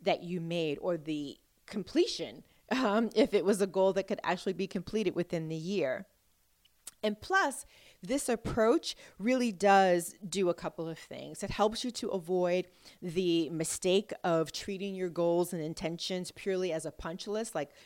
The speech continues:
a list of things to just check off. And it also helps you to figure out if you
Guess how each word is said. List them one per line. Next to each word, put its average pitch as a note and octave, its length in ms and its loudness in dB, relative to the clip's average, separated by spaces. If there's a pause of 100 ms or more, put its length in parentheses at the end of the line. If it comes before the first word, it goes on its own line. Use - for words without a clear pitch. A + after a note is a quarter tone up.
a F#3 80 -4
list E3 340 -2
of D#3+ 120 -2
things F3+ 320 -2
to E3+ 100 -4
just D#3 300 -6
check - 280 -2
off. C#3+ 380 2 (560)
And A#3+ 540 4
it G#3 160 4
also A3 360 6
helps G3+ 400 0
you G3 80 -2
to E3+ 80 0
figure E3+ 500 -2
out G#3 360 6 (500)
if G#3 380 8
you G#3+ 420 -2